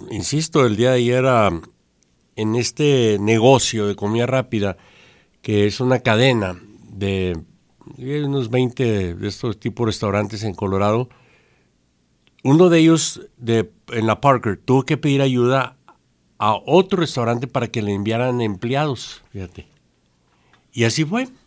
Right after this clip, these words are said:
enviaron a, a, a tres empleados de ellos para que les ayudara, ¿no? a,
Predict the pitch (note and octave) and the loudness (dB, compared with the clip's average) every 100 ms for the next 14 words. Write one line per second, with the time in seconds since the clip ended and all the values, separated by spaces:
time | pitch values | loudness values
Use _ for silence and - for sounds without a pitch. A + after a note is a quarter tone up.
0 | - - _ - A2 A#2+ C3 C3+ A2+ G#2 | -20 -20 _ -8 -2 2 2 2 0 2
1 | G2 G2 G2 F#2+ F#2+ F#2+ G#2 G2+ A2+ B2 | 0 0 -2 -4 -6 -6 -8 -6 -6 -6
2 | C#3 A2 B2+ B2 A#2 A#2+ C3+ D3 - A2+ | -6 -6 -4 -2 -2 -2 -2 -6 -4 0
3 | F#2+ D#2+ - _ _ _ _ _ _ _ | 0 -2 -10 _ _ _ _ _ _ _
4 | - A2 G#2 G2+ G2+ G2 G2+ G#2+ G#2 G#2 | -2 0 2 0 -2 -6 -10 -14 -8 -6
5 | G#2 A#2+ A2+ D#3 D3+ F2 F#2+ G#2+ F#2+ E2 | -2 0 2 4 2 2 -2 0 0 -2